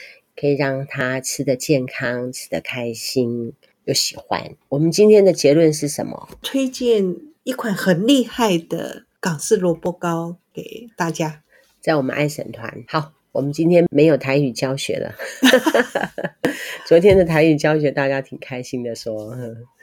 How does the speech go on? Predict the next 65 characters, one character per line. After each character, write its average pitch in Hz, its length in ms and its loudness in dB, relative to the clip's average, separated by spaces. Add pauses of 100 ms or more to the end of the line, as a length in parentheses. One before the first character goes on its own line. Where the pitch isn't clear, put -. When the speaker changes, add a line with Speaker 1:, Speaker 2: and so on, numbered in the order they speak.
(320)
Speaker 1:
他 139 80 -6
们 143 120 0
觉 139 140 -2
得 131 120 -2
挺 127 220 -8
好 127 220 -10
玩 - 280 -14
的。 - 220 -16 (380)
我 143 100 -6
同 170 220 -2
学 147 120 -6
传 127 280 -8
给 120 140 -10
我， 117 200 -8 (140)
我 135 100 -2
觉 147 140 2
得 147 80 4
超 139 220 -8
好 143 160 -8
笑 - 380 -8
的。 - 200 -10 (680)
老 120 160 -4
公 139 220 -2
专 131 160 -4
卖 120 200 -4
店， 117 340 -4
不 147 80 0
晓 139 180 -4
得 127 100 -4
你 127 120 0
有 123 60 -2
没 123 100 -2
有 - 140 -8
看 - 280 -8
过， - 300 -8 (600)
很 135 140 0
有 131 140 4
意 127 140 0
思 117 180 -4
的 110 140 -4
笑 - 260 -6
话。 - 320 -14 (400)
他 160 60 -6
说 175 100 4
在 196 180 4
纽 147 260 0
约 156 220 4
啊， - 260 -4 (480)
全 202 260 2
新 220 180 6
开 190 220 2
张 175 240 2
的 156 80 2
一 143 140 2
家 139 240 -2
老 131 200 -6
公 120 220 -8
专 123 180 -8
卖 117 220 -8
店。 107 340 -8
这 240 160 6
一 220 80 6
间 214 240 6
店 202 320 4
呢， 139 260 0